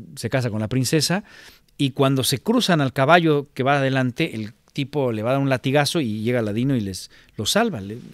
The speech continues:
se enro-, enrolla el, el látigo en el antebrazo. Es un tipo que está salvando a unos niños. Ya no te importa si es ratero o qué, ya estás con él. Salvó al gato, ¿sí? Y entonces empatizas con tu personaje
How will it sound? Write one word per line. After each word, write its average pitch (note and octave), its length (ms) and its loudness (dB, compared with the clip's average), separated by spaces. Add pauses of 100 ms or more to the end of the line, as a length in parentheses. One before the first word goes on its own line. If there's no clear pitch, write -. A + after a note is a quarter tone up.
se A2+ 80 -8
enro-, G#2+ 300 -6
enrolla C3 640 0
el, A2 160 -6
el A2+ 120 -4
látigo G#2+ 420 -6
en G2 160 -6
el G2 120 -8
antebrazo. B2 600 -4 (960)
Es G#3 160 6
un A3+ 100 6
tipo G3+ 320 2
que D#3+ 80 0
está E3 220 2
salvando F3+ 400 4
a E3 40 2
unos C#3+ 160 0
niños. F3 520 -2 (280)
Ya C4 200 2
no A#3+ 100 2
te E3+ 100 0
importa E3+ 400 2
si F3+ 140 0
es D#3+ 140 2
ratero E3 340 2
o - 20 0
qué, F#3 140 -2
ya C#3 80 0
estás B2+ 260 -4
con G#2+ 280 -6
él. D#2 160 -14 (420)
Salvó E3+ 600 4
al F#3 140 6
gato, E3 380 2 (220)
¿sí? G3+ 260 -4
Y A#2+ 80 -2
entonces C3+ 460 -2
empatizas D#3+ 880 2
con C#3+ 200 -2
tu B2+ 100 -10
personaje C3+ 560 -4